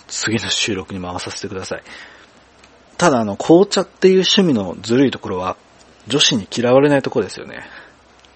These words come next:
まあ、今まで僕自身漫画だとか、サバゲーだとか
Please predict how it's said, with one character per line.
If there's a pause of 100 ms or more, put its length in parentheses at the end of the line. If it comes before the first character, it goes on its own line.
(680)
ま
あ、
今
ま
で (460)
僕
自
身
漫
画
だ
と
か、 (180)
サ
バ
ゲ
ー
だ
と
か